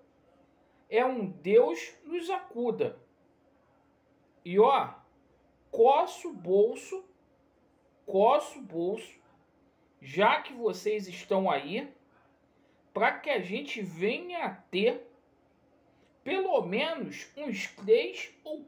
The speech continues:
quatro reforços aí. E quando eu digo três a quatro reforços, sem, sem exagero. Porque o Vasco realmente precisa.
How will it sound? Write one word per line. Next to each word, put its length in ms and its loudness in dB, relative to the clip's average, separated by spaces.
quatro 480 2
reforços 760 -2
aí. 360 -10
E 80 -12
quando 340 0
eu 120 -4
digo 440 -10
três 720 0
a 140 -2
quatro 520 -2
reforços, 920 -4
sem, 800 -6
sem 520 -8
exagero. 680 2
Porque 240 0
o 160 6
Vasco 800 -4
realmente 1300 -2
precisa. 1160 -6